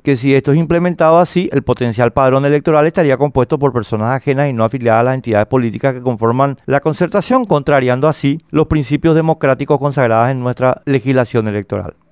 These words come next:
González hace suya, con la declaración arriba transcripta, la posición adelantada ya hace tiempo por apoderados cartistas de la Asociación Nacional Republicana.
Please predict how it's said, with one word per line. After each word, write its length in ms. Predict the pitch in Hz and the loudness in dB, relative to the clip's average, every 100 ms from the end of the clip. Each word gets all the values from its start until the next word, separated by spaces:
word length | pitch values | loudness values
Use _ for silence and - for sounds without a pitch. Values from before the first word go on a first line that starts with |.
| _ | _
González 400 | 156 156 208 226 | -2 2 2 4
hace 180 | 208 214 | 2 0
suya, 460 | - 233 165 - - | 0 0 0 -2 -4
con 440 | - 135 123 117 - | -2 0 2 -2 -4
la 200 | 117 120 | 0 2
declaración 500 | 117 117 113 107 143 | 2 0 -2 0 0
arriba 380 | 135 107 127 131 | 0 0 0 0
transcripta, 640 | 123 117 - 165 - - - | 0 -4 -2 -4 -4 -12 -6
la 180 | 139 147 | 0 0
posición 400 | 170 165 160 196 | 2 0 0 2
adelantada 440 | 208 208 185 185 180 | 2 2 2 2 2
ya 100 | 170 | 0
hace 160 | 190 | -2
tiempo 380 | 180 147 147 139 | -2 0 0 0
por 120 | 139 | 2
apoderados 440 | 131 127 120 120 127 | 2 2 4 2 0
cartistas 460 | 135 113 120 143 | -2 -4 -2 2
de 20 | |
la 80 | 131 | 2
Asociación 420 | 120 127 113 135 | 2 0 -2 -2
Nacional 320 | 127 120 110 107 | -4 -2 -2 -2
Republicana. 680 | 113 117 123 120 208 143 | -6 -6 -6 0 0 0